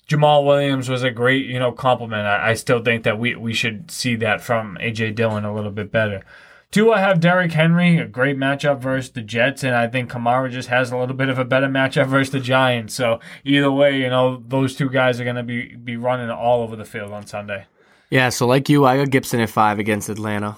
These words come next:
Speaker 2: Love that matchup. Expect a big game out of him. I got Kamara at four, just for matchup purposes. A Chubb three against Minnesota. I think that's a match made in heaven for Nick Chubb. Uh, and then at two, granted he plays, again,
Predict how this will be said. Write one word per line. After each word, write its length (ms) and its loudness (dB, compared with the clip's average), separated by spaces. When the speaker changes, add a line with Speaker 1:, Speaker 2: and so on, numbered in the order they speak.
Speaker 2:
Love 240 -2
that 180 -2
matchup. 520 -6
Expect 320 -12
a 40 -10
big 240 -8
game 260 -4
out 160 -4
of 60 -10
him. 240 -12
I 80 4
got 140 4
Kamara 420 2
at 80 -2
four, 440 -2
just 200 -10
for 80 -12
matchup 420 -10
purposes. 580 -10
A 80 -8
Chubb 400 0
three 260 4
against 280 -2
Minnesota. 520 -4
I 120 -2
think 200 -12
that's 200 -8
a 40 -10
match 300 -8
made 120 -6
in 80 -12
heaven 260 -8
for 120 -14
Nick 200 -12
Chubb. 380 -2
Uh, 180 2
and 120 2
then 80 2
at 180 0
two, 440 2
granted 320 -4
he 100 -6
plays, 420 -2
again, 440 -6